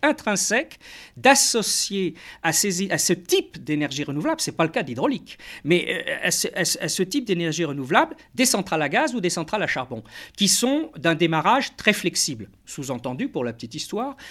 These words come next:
les centrales à charbon, qui sont beaucoup plus polluantes, encore plus que les éne-, les centrales à gaz,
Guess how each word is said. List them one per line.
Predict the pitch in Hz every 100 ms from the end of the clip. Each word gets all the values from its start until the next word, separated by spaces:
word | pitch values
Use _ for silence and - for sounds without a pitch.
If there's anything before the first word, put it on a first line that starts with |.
| -
les | 135
centrales | 143 170 156 160
à | 151
charbon, | - 139 156 156
qui | -
sont | 117 107
beaucoup | 104 120 151
plus | 147
polluantes, | 117 143 139 131 123 -
encore | 160 - -
plus | 208 - - -
que | 120
les | 113 113
éne-, | 110 123
les | 120
centrales | - 113 - 110
à |
gaz, | 131 269 311